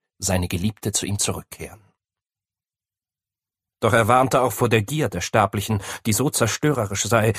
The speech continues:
dass der Erde und dem Universum nach Imbolcs endgültigem Hinscheiden die Vernichtung drohe.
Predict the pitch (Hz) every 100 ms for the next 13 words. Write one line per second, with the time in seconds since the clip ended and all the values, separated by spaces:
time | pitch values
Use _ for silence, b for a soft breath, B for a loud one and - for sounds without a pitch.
0 | B - 113 - 101 135 147 117 - 139
1 | - 120 110 101 110 127 107 95 92 -
2 | 160 127 101 - - 139 - 110 - 95
3 | 90 135 - 104 104 - 107 104 - -
4 | - - - - -